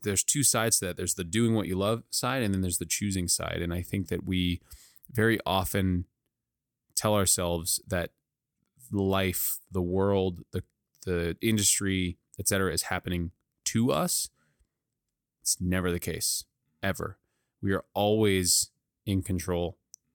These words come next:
of ourselves. There are so many things we can't control in the industry, but they're not happening to you. They just are. And so knowing that you are at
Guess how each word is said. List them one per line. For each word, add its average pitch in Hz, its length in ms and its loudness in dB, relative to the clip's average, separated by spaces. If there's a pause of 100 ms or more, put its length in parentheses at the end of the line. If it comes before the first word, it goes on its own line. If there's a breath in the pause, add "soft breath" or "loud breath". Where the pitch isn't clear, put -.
(440)
of 90 380 0
ourselves. - 760 -2 (420)
There 101 120 0
are 95 60 4
so - 220 4
many 110 160 2
things 98 180 0
we 87 100 -4
can't 95 320 -4
control 92 540 0
in 87 360 -2
the 98 180 -4
industry, 104 400 0
but 139 100 -6
they're 107 80 2
not 107 160 2
happening 92 520 0 (120)
to 107 200 0
you. 82 360 -2
They 101 80 0
just 98 240 0 (160)
are. 78 380 -4 (500 loud breath)
And 90 220 0
so 87 480 2 (800)
knowing 107 460 4
that 90 180 0 (300)
you 98 260 0
are 87 240 0 (140)
at 92 160 -2